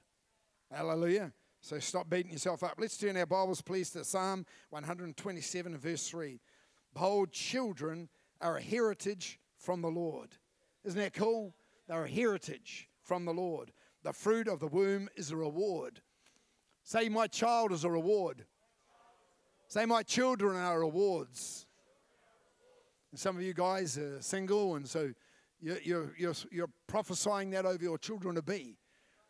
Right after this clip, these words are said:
Your children that you're gonna bring into this world and raise are a reward,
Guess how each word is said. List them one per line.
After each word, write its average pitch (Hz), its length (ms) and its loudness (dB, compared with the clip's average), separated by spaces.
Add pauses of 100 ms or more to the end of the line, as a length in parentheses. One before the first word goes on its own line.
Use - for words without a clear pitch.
(160)
Your 156 140 0
children 185 460 4
that 160 160 -6
you're 220 180 6
gonna 185 220 -2
bring 220 220 0
into 196 180 -2
this 180 320 -4
world 185 420 0
and 147 160 -6
raise 180 540 0 (400)
are 160 180 0
a 151 60 2
reward, 208 760 4